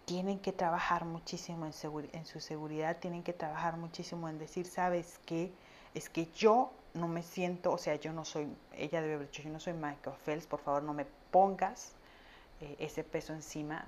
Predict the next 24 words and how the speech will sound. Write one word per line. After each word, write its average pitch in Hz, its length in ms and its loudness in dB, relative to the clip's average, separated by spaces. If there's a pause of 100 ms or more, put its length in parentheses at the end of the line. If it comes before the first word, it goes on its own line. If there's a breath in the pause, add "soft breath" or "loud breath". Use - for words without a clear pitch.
(100)
de 147 120 -2
que 143 220 -8
yo 156 160 0
voy 156 180 0
a 139 80 -2
ser 143 300 -2 (320 loud breath)
la 139 100 0
estrella 151 320 0
de 147 60 -2
estos - 240 -10
Juegos 135 240 -4
Olímpicos 139 580 -6
o 143 120 -2
que 143 120 -6
yo 151 140 0
voy 160 120 2
a 147 80 2
ser 156 200 -2
la - 60 0
estrella 143 460 0 (260)
del 131 280 -6
equipo 131 320 -8
olímpico 131 380 -6
estadounidense". 113 800 -8